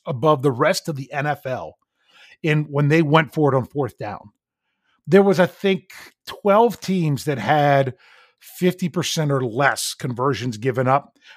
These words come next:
The Steelers were first with twenty-five percent. I think teams went for it. I think it was, I think it was five for twenty-five, or not twenty-five,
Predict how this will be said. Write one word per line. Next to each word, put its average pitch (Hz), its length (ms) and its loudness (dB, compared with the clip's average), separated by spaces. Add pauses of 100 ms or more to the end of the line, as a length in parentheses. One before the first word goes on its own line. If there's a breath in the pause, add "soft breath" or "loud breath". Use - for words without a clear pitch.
The 143 80 -6
Steelers 202 460 0
were 139 100 -2
first - 440 -6
with - 200 -16
twenty-five 165 680 0
percent. - 500 -12 (420 soft breath)
I 151 60 -6
think 175 200 -2
teams 170 260 -6
went 147 140 -8
for 147 220 -8
it. 135 40 -10
I 120 40 -10
think 143 140 -14
it 139 40 -16
was, - 300 -14
I 135 80 -6
think 170 140 -2
it 139 40 -6
was 123 120 -8
five 196 380 8
for 185 80 -4
twenty-five, 147 760 -4
or 135 120 -4
not 151 180 -2
twenty-five, 98 300 -14